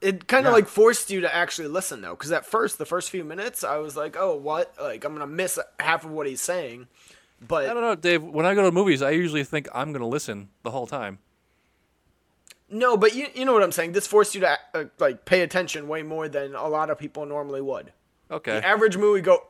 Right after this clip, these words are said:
Speaker 1: goer watches movies passively. They're not actively engaged with it.
Speaker 3: That's sad.
Speaker 1: Yeah, but I, this kind of forced you to do it. Although, I'm not gonna hate on subtitles. I am hashtag team subtitle.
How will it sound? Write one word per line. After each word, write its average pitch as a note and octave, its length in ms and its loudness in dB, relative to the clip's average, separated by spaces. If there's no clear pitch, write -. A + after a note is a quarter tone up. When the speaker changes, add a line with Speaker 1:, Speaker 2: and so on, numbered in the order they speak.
Speaker 1:
goer E3+ 400 2
watches D#3+ 460 -2
movies D3 400 -8
passively. A2+ 560 -8
They're B2 160 -12
not C3+ 320 -10
actively C#3+ 460 -6
engaged A#2+ 400 -8
with - 180 -16
it. A#2 160 -10
Speaker 3:
That's - 180 -14
sad. - 280 -16
Speaker 1:
Yeah, D3+ 200 -12
but C3 240 -2
I, D3 140 2
this F3 260 -4
kind G3+ 180 0
of E3+ 80 -6
forced G3+ 320 2
you F3 80 -10
to D#3 100 -12
do F3+ 180 -2
it. F#2 180 -8
Although, D#3+ 480 -2
I'm D#3 100 -6
not E3 220 -2
gonna D#3+ 180 -4
hate D#3 260 -4
on D#3+ 120 -6
subtitles. D3 580 -6
I D3 160 -6
am D#3 300 -10
hashtag D3 500 -8
team D3+ 240 -14
subtitle. A2+ 600 -8